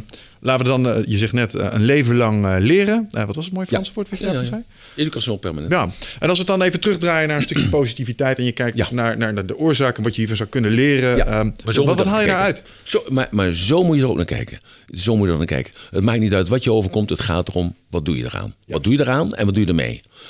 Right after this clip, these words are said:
Speaker 2: Nou, dus wat doen we eraan? We gaan het systeem veranderen. Dus dan heb ik net gezegd, we hebben gisteren dus die
Speaker 1: Mhm.
Speaker 2: stichting opgericht. Dus we gaan daarvoor. Dat is één. Ten tweede gaat het om mij. Het gaat om mij. Wat haal ik eruit?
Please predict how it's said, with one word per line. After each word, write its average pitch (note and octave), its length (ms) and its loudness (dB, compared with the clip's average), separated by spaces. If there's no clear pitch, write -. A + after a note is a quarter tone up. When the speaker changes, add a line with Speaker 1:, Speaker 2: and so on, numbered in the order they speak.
Speaker 2:
Nou, - 160 -8
dus - 300 0
wat F#2+ 200 0
doen C#3 120 4
we C#3+ 80 2
eraan? B2 360 0
We G2+ 100 -2
gaan G2 160 2
het E2+ 100 0
systeem E2+ 340 0
veranderen. A#2 480 0
Dus E2+ 140 -4
dan E2 180 0
heb E2 100 -4
ik - 60 -20
net E2+ 140 -2
gezegd, E2 220 -4
we - 60 -12
hebben D#2 200 -4
gisteren D#2+ 280 -6
dus C2+ 100 -10
die G2 100 0
Speaker 1:
Mhm. G2 100 4
Speaker 2:
stichting G2+ 260 2
opgericht. G2 480 -2
Dus D#2+ 180 -2
we D2+ 100 -4
gaan F2 200 -2
daarvoor. A2 340 0
Dat F2 160 0
is F2 60 0
één. F#2+ 240 0
Ten A2+ 140 -2
tweede C3 240 2
gaat A#2 200 0
het A#2 140 -2
om A#2 120 2
mij. C2 380 0
Het - 160 -4
gaat G#2+ 220 0
om A2+ 100 4
mij. C2+ 380 0
Wat A2 180 -2
haal F#2 380 0
ik D3 100 0
eruit? C#2+ 420 -4